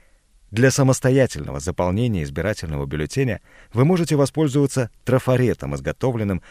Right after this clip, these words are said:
рельефно-точечным шрифтом Брайля или без него. Поместив избирательный бюллетень в трафарет, найдите наименование политической партии, в пользу которой вы делаете свой выбор, и поставьте знак в квадрате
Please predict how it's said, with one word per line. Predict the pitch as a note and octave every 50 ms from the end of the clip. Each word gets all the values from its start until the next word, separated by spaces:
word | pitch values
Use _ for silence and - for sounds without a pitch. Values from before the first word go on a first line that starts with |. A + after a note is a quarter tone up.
| - - -
рельефно-точечным | G#2+ G#2+ G#2 G#2 G2 A2 C3 B2 - F#2+ E2+ D#2 - - B2+ A2+ - - E2 - D#2 D#2
шрифтом | D2 - - E2+ - - C#2+ C#2 C2
Брайля | - D2 G2 A2+ A2+ A2+ G2+ - _ _ _ _ _ -
или | E3 E3 C#3
без | G2+ E2 F2 F2+ F#2
него. | F2+ D2+ B1 G1+ - - _ _ - - _ _ _ _ _ _ _ _ _ _ _ _ -
Поместив | - C3 C3+ C#3 C3+ - - - G#2 - - - -
избирательный | G2 D#2+ C#2+ F2+ E2 F2+ F2+ - D2+ C2+ A#1 B1
бюллетень | C2+ D2 D2 D2 C#2 - D#2 C#2+
в | - -
трафарет, | - C#2+ - E2 D#2 D#2+ F#2+ - - _ _ _ _ _ _ _
найдите | - F#2+ F#2 E2 E2+ D#2 D#2 G2+ B2 C3+ - D3 C3+
наименование | A#2 G#2+ G2+ G2 G2 F#2 F2 E2+ F2+ A2 A2+ A2 G#2+ G2+
политической | - G2 F#2+ F#2+ F#2+ - A2 G2+ - F#2+ - - - D#2
партии, | - - F#2+ G2 F#2+ - - G2 F#2+ - _ - _
в | - -
пользу | - G#2+ G2 - - E2+
которой | - F#2+ - G#2+ G#2+ G2 F2 - - _ _
вы | - F2 E2+ A2+ A2+
делаете | E2 D#2 D2+ - E2 D2+ C2+ A#1+ - - - B2
свой | - - A2+ G#2
выбор, | B2 E3 A2+ G#2 A2 - _ _ _ _ _ _ _ _ _
и | - C#3
поставьте | - - A2+ - - - - D#3+ D#3 - - - A#2+
знак | F#2 E2 D#2 C#2+ B1 - - - _ _ _ _
в | - -
квадрате | - - D#2+ D2+ C#2+ - - D#2 E2+ E2+ - A2+ A2+